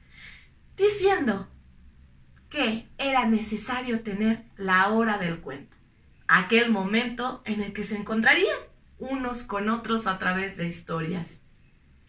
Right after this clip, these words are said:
libros y textos. En mil novecientos cuarenta y cinco, otra mujer apostó por reformar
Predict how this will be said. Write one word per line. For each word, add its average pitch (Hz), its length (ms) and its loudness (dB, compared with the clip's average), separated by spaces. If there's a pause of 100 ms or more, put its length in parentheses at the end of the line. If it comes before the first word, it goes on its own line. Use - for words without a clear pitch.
(140)
libros 180 600 0 (320)
y 151 140 -12
textos. - 720 -10 (800)
En 202 180 4
mil 240 220 6
novecientos 214 560 0
cuarenta 285 400 2
y 330 60 -2
cinco, 311 440 -2 (220)
otra 330 420 4
mujer 233 580 0 (120)
apostó 208 840 -2 (760)
por 349 180 2
reformar 330 760 4